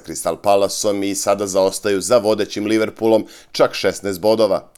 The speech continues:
Liverpool je u derbiju kola pobedio Manchester United sa dva prema nula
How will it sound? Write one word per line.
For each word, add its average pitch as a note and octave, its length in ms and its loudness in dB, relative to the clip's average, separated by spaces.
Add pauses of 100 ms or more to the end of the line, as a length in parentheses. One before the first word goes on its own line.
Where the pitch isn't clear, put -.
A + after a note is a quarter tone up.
(320)
Liverpool A2+ 500 2
je A2 100 4
u G#2+ 100 0
derbiju G2+ 420 0
kola A2+ 320 4
pobedio F2 360 -2
Manchester F2 440 -4
United F#2+ 460 0
sa E2 160 -4
dva D#2+ 220 -6
prema E2+ 260 -8
nula A#2+ 360 0